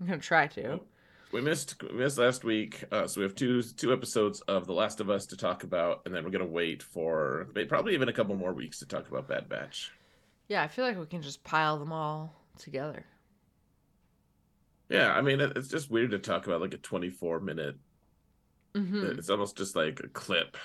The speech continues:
Speaker 2: like an extended trailer. Especially when some of them are filler, you're like,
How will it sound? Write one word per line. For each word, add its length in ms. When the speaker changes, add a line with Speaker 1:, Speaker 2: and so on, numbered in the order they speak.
Speaker 2:
like 200
an 80
extended 460
trailer. 560
Especially 420
when 320
some 240
of 80
them 180
are 40
filler, 420
you're 160
like, 320